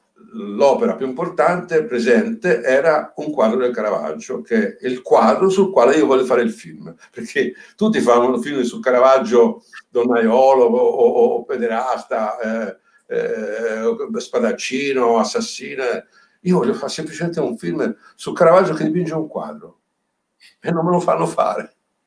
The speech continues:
<laughs> perché io di quel quadro so tutto. So tutto, so come l'ha fatto, so qual era la sua tecnica, so, so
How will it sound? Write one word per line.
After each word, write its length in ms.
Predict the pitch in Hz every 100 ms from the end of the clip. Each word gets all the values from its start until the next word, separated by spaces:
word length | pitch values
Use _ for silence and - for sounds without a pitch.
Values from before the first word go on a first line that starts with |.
| _ _ -
<laughs> 180 | - -
perché 320 | - - -
io 280 | 160 156 127
di 120 | 123
quel 220 | 135 151
quadro 280 | - - 139
so 200 | 123 165
tutto. 440 | - - - - - _ _ _ _ _ _ _ _ _ _ _ _ _ _ _ _ _ _ _ _ _ _ _ _ _
So 160 | - -
tutto, 300 | - - -
so 200 | - -
come 180 | 165 151
l'ha 80 | 143
fatto, 640 | - 113 - - - _ _ _ _
so 280 | _ - 131
qual 160 | 127 135
era 140 | 139
la 60 | 135
sua 140 | 147
tecnica, 720 | 131 131 113 - - - -
so, 580 | _ - 131 123 117 113 _ _ _
so 540 | - 139 135 - _